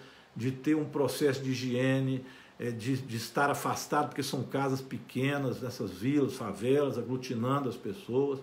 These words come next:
E ao invés dele cuidar dessas pessoas, ele quer que elas saiam de casa, que se amontoem nos pontos de ônibus,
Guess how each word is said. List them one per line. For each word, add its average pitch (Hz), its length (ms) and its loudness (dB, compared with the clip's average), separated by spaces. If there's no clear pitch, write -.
E 160 80 6
ao 208 100 12
invés 208 440 10
dele 196 240 4
cuidar 196 640 4
dessas 226 460 4
pessoas, 151 640 -2
ele 139 200 -6
quer 160 180 2
que 160 120 -4
elas 135 160 -2
saiam 151 460 0
de 123 100 -4
casa, 120 520 -6
que - 120 -8
se - 160 -2
amontoem 151 680 2
nos 127 140 -4
pontos 113 380 -4
de 101 80 -2
ônibus, 120 500 -2